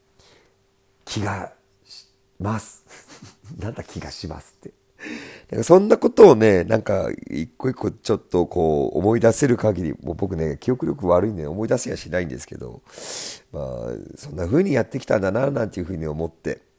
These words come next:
で、まあまあ、あのー、さっきも言ったけど、正しいかどうかなんて考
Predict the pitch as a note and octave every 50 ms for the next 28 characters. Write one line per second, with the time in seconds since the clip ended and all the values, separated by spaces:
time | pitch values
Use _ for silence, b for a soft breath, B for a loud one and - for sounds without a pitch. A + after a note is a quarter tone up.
0 | _ - C3 F3 G3+ F3 A2 B2+ A#2 G2+ F2+ F#2+ F#2 D#2+ - B B B B B
1 | B F2 G2 F#2 E2 D#2 D2 C#2 B1+ A#1+ A#1 A1 G#1 G1+ G1+ G1+ G1+ G1+ G1+ G1+
2 | - - - - _ _ _ - - - - - - - - F#2 F2+ F2 - D3+
3 | D3 A#2+ E2 - F#2+ F#2+ G2+ G2 - - - - A2+ A#2+ A#2 A#2 - - A#2+ F#2+
4 | G2+ - - - F#2+